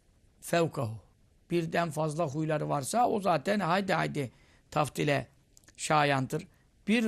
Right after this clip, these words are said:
e, huyla bile mesela bazı insanların diğer huyları bilinmez. Bir adam şecaatle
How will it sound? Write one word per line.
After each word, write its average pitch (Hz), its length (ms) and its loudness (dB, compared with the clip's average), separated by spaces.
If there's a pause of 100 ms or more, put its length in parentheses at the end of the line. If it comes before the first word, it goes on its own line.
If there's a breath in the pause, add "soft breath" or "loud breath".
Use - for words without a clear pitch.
(120)
e, 185 120 0
huyla 175 520 0
bile 202 320 0 (1000)
mesela 165 640 0
bazı 175 360 0
insanların 175 680 -6 (560 soft breath)
diğer 175 200 2
huyları 175 460 -2
bilinmez. 175 480 -2
Bir 170 160 -2
adam 175 260 -4
şecaatle 160 800 -2